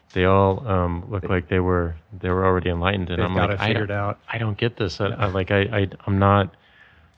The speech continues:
Speaker 1: I'm not getting it." But at the end of day six, um, you do these,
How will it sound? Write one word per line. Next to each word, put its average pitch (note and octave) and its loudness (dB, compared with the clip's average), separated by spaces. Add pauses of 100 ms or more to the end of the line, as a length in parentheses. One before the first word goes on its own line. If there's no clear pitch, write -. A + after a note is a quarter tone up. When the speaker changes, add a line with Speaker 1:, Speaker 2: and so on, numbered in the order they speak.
(320)
Speaker 1:
I'm G2+ -2
not G2 2
getting G2+ 2
it." F2+ 0
But G2 2
at F#2+ 2
the G#2+ 0
end G#2+ 2
of G2+ 2
day G2 4
six, - -2 (120)
um, F2+ -2 (500)
you G2+ -6
do G2 2
these, F#2 -2